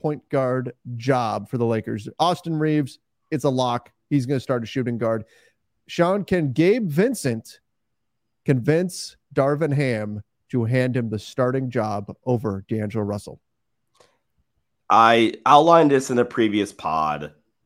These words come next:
Speaker 2: but this is the only way I personally see Gabe Vincent,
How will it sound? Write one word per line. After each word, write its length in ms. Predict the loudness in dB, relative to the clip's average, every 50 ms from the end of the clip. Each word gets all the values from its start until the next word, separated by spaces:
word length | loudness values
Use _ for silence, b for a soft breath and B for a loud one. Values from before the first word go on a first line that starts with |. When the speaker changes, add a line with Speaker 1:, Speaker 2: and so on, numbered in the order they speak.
| _ _ _
Speaker 2:
but 100 | -4 -2
this 180 | 0 0 0 -2
is 80 | -4 -2
the 180 | -2 -2 2
only 300 | 4 6 6 8 6 6
way 220 | 6 6 6 4 4
I 140 | 2 0
personally 480 | -2 -2 -4 -4 -4 -4 -4 -6 -6 -6
see 600 | -6 -6 -4 -2 -2 -2 -2 -2 -4 -6 -8 -12 _ _ _ _ _ _ _ -12 -6
Gabe 300 | -4 -2 0 -2 -2 -2
Vincent, 680 | -4 -4 -4 -6 -8 -10 -8 -6 -4 -4 -4 -6 -8